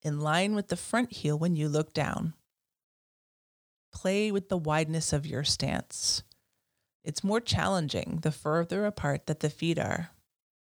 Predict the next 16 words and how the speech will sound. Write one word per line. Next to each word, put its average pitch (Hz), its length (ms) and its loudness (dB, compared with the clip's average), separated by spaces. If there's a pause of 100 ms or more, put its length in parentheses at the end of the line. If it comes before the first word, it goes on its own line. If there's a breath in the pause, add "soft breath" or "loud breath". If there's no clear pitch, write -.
(720)
Your 175 120 -4
front 165 300 0
knee 175 160 4
is 151 180 2
bent, 156 400 0
so - 180 0
make 185 280 2
sure 233 280 0
that 247 220 2
front - 320 0
knee 175 240 4
stays 214 560 0
over 196 220 2
your 170 160 2
front 156 340 0
ankle 147 560 0